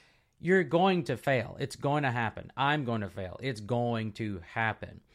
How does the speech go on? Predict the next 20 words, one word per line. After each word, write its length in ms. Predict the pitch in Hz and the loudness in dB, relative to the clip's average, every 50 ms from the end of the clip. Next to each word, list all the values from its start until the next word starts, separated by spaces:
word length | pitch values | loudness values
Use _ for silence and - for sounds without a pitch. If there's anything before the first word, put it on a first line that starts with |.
| _ - - _ _ | _ -20 -20 _ _
But 220 | 123 123 123 120 | -6 -6 -4 -6
the 60 | 135 | -8
difference 580 | 113 104 95 139 156 170 170 - 165 156 143 - | -8 -6 0 0 0 2 2 0 -2 -2 -2 -6
between 640 | - 131 123 - - 139 135 131 127 123 120 113 - - | -10 -12 -12 -8 -6 -4 -2 -2 -2 -2 -4 -6 -6 -6
a 60 | 113 | -6
leader 800 | 110 113 123 147 180 220 247 165 101 90 90 92 110 131 - _ _ - - _ _ | -4 -2 -2 -2 -2 -2 -2 -4 -4 -4 -4 -6 -6 -8 -8 _ _ -20 -20 _ _
and 440 | - 117 117 120 117 117 113 110 113 | -8 -6 -4 -2 -2 -2 -2 -4 -6
somebody 340 | - - 143 143 139 135 131 | -6 -8 -4 -2 -2 -2 -2
who 140 | 123 135 127 | -2 -4 -4
can 160 | 127 139 127 | -4 -4 -4
just 180 | 120 127 110 - | -4 -4 -6 -6
become 360 | 117 110 - 127 117 110 98 | -10 -6 -4 -4 -4 -4 -6
critical 760 | - - - - - 156 - - - 90 92 95 104 - - _ _ _ _ - | -8 -6 -6 -2 -2 -2 -4 -4 -8 -6 -6 -6 -6 -8 -12 _ _ _ _ -4
is, 500 | - 120 120 120 113 110 107 98 - - _ _ _ _ _ _ _ | -2 -2 0 0 0 -2 -4 -8 -12 -18 _ _ _ _ _ _ _
how 360 | _ - - 143 151 156 160 156 | _ -2 2 4 6 6 6 4
can 180 | - - 151 | 0 -2 -2
I 140 | 143 143 143 | 0 0 0
improve 760 | 131 131 127 117 - - - 139 135 131 123 120 120 - - _ _ _ _ _ - - | 0 -2 -4 -6 -6 -4 -2 0 0 0 0 -2 -4 -6 -14 _ _ _ _ _ -20 -14
through 520 | - 120 131 135 127 127 127 123 123 - - 90 92 | -8 -4 -2 0 0 0 0 -2 -4 -6 -10 -12 -8
this 400 | 95 113 110 107 104 - - - | -6 -4 -4 -4 -4 -8 -12 -18